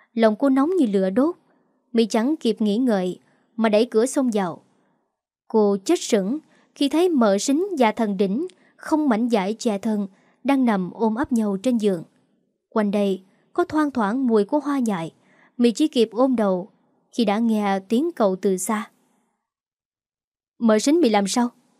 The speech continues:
Mỹ nhanh như cắt đóng sập cửa. Cô còn đẩy cái bàn chèn vào cửa, rồi đập mạnh hai người kia với hy vọng họ tỉnh dậy. Nhưng mà chẳng ăn thua, họ vẫn ngủ li bì không biết trời đất.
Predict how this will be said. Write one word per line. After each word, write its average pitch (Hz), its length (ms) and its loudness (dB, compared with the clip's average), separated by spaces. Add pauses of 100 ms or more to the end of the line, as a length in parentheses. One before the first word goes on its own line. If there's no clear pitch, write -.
(1040)
Mỹ 208 240 2
nhanh 214 220 0
như 208 120 0
cắt 277 240 -2 (420)
đóng 226 260 0
sập - 280 -2
cửa. 208 320 -2 (600)
Cô 269 160 4
còn 208 480 0 (160)
đẩy 214 180 2
cái 339 160 -2
bàn 214 280 -2
chèn 202 260 0
vào 196 180 0
cửa, 202 380 -2 (340)
rồi 226 260 4
đập 214 180 0
mạnh 202 240 -2
hai 262 180 -2
người 220 220 0
kia 233 280 -2 (380)
với 330 140 2
hy 294 220 2
vọng 202 180 2
họ 202 160 0
tỉnh 220 340 -2
dậy. 185 280 -2 (440)
Nhưng 247 140 2
mà 214 120 2
chẳng 196 260 -4
ăn 220 200 -4
thua, 214 200 -4 (500)
họ 226 220 0
vẫn 247 160 4
ngủ 226 200 4
li 269 220 2
bì 202 300 2
không 262 200 -4
biết 349 260 0
trời 196 220 0
đất. 240 200 -2